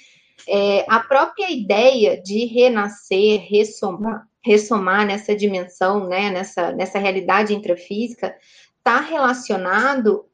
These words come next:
à questão da oportunidade de você conviver com o diferente. Né, eu acho que você já deve ter falado em outros painéis sobre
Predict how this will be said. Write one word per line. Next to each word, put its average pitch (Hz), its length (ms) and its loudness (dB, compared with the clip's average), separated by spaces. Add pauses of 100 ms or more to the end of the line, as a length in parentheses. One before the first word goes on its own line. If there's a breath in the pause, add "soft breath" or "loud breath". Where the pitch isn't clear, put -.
(120)
à 214 260 2
questão 254 840 -2
da 220 240 0
oportunidade 247 880 2
de 247 80 -4
você 254 240 -2
conviver 240 460 -2
com 240 100 -2
o 240 80 0
diferente. - 800 -4 (440)
Né, 214 160 2
eu 220 80 4
acho 233 200 2
que 269 120 -6
você 254 120 -8
já 269 100 2
deve 262 220 4
ter 269 160 -4
falado 233 340 4
em 240 100 2
outros 220 220 -4
painéis 214 720 -2
sobre 196 600 -2